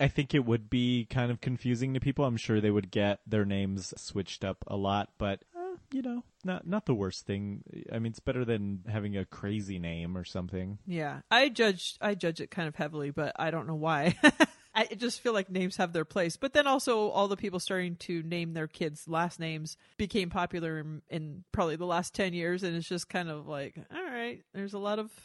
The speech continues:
Speaker 2: Masons and Jacksons. And, but anyway, I don't love first two names. I guess people who change their name, I, I hate those people even more. So,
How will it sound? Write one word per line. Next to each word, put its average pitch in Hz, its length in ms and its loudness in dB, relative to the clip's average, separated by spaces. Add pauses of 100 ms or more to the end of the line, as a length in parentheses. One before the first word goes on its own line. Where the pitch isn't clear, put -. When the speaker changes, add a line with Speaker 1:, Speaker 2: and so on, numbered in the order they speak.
(140)
Speaker 2:
Masons 214 520 -4
and 180 260 -4
Jacksons. 196 560 -2
And, 170 240 -4 (140)
but 285 240 2
anyway, 214 520 6
I 254 260 6
don't 240 320 4
love 196 260 4
first 196 240 -2
two 190 100 -2
names. 180 480 -4
I 190 120 2
guess 202 200 -2
people 240 240 -6
who 247 100 2
change 180 300 0
their 175 140 -4
name, 160 180 -4
I, 165 220 -2
I 175 160 0
hate 175 260 -2 (140)
those 170 180 0
people 147 240 -6
even 147 240 -8
more. 139 320 -10
So, 120 420 -8